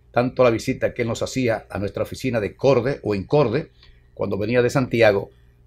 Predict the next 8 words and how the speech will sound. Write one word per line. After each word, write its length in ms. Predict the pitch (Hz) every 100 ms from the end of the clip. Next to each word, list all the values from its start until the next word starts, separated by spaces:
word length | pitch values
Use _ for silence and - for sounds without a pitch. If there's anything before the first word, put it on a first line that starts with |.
| _
como 320 | 120 113 110 -
esa 200 | 123 139
entrevista 500 | - 120 131 - 107
que 80 |
le 80 | 120
hicimos, 500 | 131 117 101 98 - - - _ _
que 120 | - 123
él, 260 | 127 -